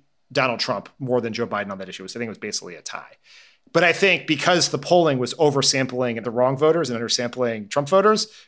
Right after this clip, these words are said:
we didn't get the right picture of that. And so this ad was, did have real success in changing the issue environment. And so therefore, the other part of it, I think we need to explore more, but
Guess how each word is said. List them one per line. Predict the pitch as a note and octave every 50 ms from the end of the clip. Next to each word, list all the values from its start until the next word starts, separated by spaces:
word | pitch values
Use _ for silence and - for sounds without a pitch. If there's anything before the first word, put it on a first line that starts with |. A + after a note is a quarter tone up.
| _ _
we | - D3+ D#3
didn't | C#3 E3 E3 D#3+ D#3
get | C#3 C#3+ C#3+
the | C#3+
right | A#2+ B2 B2 B2+
picture | - - B2 - - E3 D#3+
of | C#3+ A#2 -
that. | A2 F#2+ F2 D#2+ - _ _ _
And | B2 B2+ B2 A#2+
so | - - D3+ C#3 C3 B2 A#2 A2+ - _ _ _ _ _ _ _
this | - - - -
ad | G3+ F#3 F#3 F3
was, | D3+ D3 D3+ D3 C#3+ C#3 C3 C#3 - - - _ _ _
did | _ D3+ E3 F3
have | D3+ E3 D#3 C3
real | C#3+ C#3+
success | C#3 C#3 B2 - C#3 B2+ -
in | B2 A2
changing | - - C3+ B2+ B2 B2+ A2+
the | G2+ G#2+
issue | A#2+ - - D#3
environment. | D#3+ C#3 D#3 E3 E3+ E3+ E3+ - _ _ _
And | C#3+ C#3 C3
so | B2+ - D3 C#3
therefore, | C3+ - E3 F#3+ G3 F#3 - D#3 C#3 C3
the | C3 B2 - -
other | E3+ F#3+ G3 G3 F3+
part | C3 - C3+ C3 A#2+
of | A#2+ A2
it, | G#2
I | B2 B2+
think | B2+ - C3+ A#2+ A2+ G#2+ - _ - - - _ _ _ _
we | - D3+ D#3
need | E3 D#3+ C#3+
to | C#3+ C3+
explore | B2+ C#3 - - - C#3 C#3+ C#3+ C3 B2+
more, | C3 B2+ C3+ C#3 D#3+ E3+
but | C#3 C#3 B2+ A#2 A2+